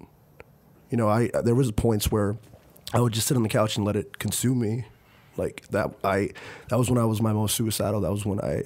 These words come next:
when I, you know, I just wanted to be gone. I didn't, I wanted to not exist. And what did I do? I made art,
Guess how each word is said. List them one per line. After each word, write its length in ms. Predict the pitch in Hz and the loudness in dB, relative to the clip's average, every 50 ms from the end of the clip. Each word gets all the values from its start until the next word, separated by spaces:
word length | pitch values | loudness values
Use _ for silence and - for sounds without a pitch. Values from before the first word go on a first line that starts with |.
| - - | -6 -4
when 180 | - 98 104 | -2 0 0
I, 200 | 98 87 73 73 | 0 0 0 0
you 200 | - - 110 110 | -2 -2 -2 0
know, 220 | 104 101 98 104 - - - - - - - - - - - - | 0 0 0 -2 -4 -8 -14 -20 -20 -20 -20 -20 -20 -20 -10 -6
I 60 | - | -4
just 120 | 113 101 - | -2 2 2
wanted 200 | 131 117 110 101 | 2 2 2 0
to 40 | |
be 120 | 95 107 104 | 0 -2 0
gone. 280 | 104 117 107 104 104 | 0 2 2 2 2
I 60 | 104 101 | 2 0
didn't, 160 | 107 101 - | 0 0 0
I 60 | 101 | -2
wanted 260 | 95 101 101 104 104 101 | 0 0 0 0 0 -2
to 80 | - 107 | -2 -2
not 200 | 107 95 85 107 | -2 -2 -2 -4
exist. 500 | 104 - - 107 104 - - - - - - _ _ _ - _ - - - - - - | -4 -4 -4 -2 -2 -4 -6 -8 -8 -10 -16 _ _ _ -20 _ -20 -20 -20 -16 -8 -4
And 180 | 110 107 101 107 | -2 0 0 2
what 100 | 113 113 | 2 2
did 100 | 110 104 | 2 2
I 60 | 104 | 2
do? 160 | 101 110 110 | 2 2 2
I 60 | 107 | 2
made 160 | 104 107 104 - | 2 0 0 0
art, 280 | - 104 - - - | 0 -2 -2 -4 -8